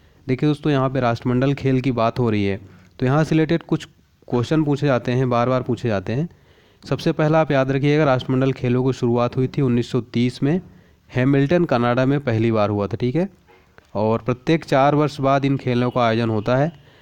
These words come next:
इसमें केवल राष्ट्रमंडल सदस्य देश ही भाग लेते हैं। ठीक है, और अब दोस्तों बात कर लेते हैं इक्कीसवें राष्ट्रमंडल खेल की। तो आपको बता दें कि इक्कीसवाँ राष्ट्रमंडल खेल ऑस्ट्रेलिया के गोल्ड कोस्ट और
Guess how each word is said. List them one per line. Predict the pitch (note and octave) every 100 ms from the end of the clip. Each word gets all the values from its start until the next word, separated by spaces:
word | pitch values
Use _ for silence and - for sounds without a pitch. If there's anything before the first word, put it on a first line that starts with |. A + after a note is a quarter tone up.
| - _
इसमें | E3 E3 D#3
केवल | D3+ D#3
राष्ट्रमंडल | B2 B2 B2 C3+ C3+ C#3 D3
सदस्य | C3+ A#2+ A#2+ B2+
देश | A2 A2+
ही | C#3
भाग | A2 G2+ G2
लेते | F#2+ F#2
हैं। | F#2+ F#2 F#2+ - - - -
ठीक | - B2
है, | C3+ - - - _ _
और | G#2+ A#2
अब | B2
दोस्तों | C#3 C#3 C#3
बात | C#3
कर | -
लेते | C#3 C3+
हैं | C#3+
इक्कीसवें | C3 B2+ - C#3
राष्ट्रमंडल | C3+ B2+ B2+ B2 A#2
खेल | A2+ - G#2+ G#2
की। | C#3+ F3 - _ _ -
तो |
आपको | A#2 A2+ B2+
बता | C3
दें | C3+
कि | D3+
इक्कीसवाँ | C3 C3 - C#3
राष्ट्रमंडल | C3 - C3 C3
खेल | C3 C3+ C3 -
ऑस्ट्रेलिया | - A2 B2 B2
के | B2+
गोल्ड | A2+ A#2+ A#2+
कोस्ट | A#2+ C3 C3 - - - -
और | A2+ A#2